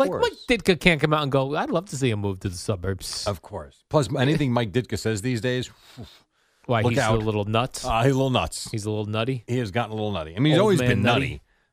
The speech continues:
Speaker 2: but he's gotten a little nutty.
Speaker 1: Yeah.
Speaker 2: He's gotten older. Yeah.
Speaker 1: And he's not employed by anybody, so he could,
Speaker 2: No.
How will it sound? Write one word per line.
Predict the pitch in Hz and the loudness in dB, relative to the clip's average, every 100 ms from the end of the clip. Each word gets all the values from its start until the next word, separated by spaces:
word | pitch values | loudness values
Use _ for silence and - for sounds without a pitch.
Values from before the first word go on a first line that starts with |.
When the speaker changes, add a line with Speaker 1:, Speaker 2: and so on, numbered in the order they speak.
| _ | _
Speaker 2:
but | 113 107 | -6 -2
he's | 101 | 0
gotten | 98 | 0
a | 101 | 0
little | 110 | 0
nutty. | 90 80 71 | -2 -6 -4
Speaker 1:
Yeah. | 113 98 | -4 -4
Speaker 2:
He's | 92 95 | -6 -6
gotten | 90 | -4
older. | 92 82 71 - _ _ - | -4 -6 -12 -18 _ _ -18
Yeah. | 87 - _ | -18 -18 _
Speaker 1:
And | 123 127 | 0 0
he's | 117 | 0
not | 123 | 0
employed | 110 - 139 131 | 2 2 2 0
by | 117 98 | 0 -2
anybody, | 98 95 98 | -2 -2 -4
so | 95 104 | -2 -2
he | 107 | 0
could, | 101 110 | 0 0
Speaker 2:
No. | 120 135 151 156 | 2 2 0 0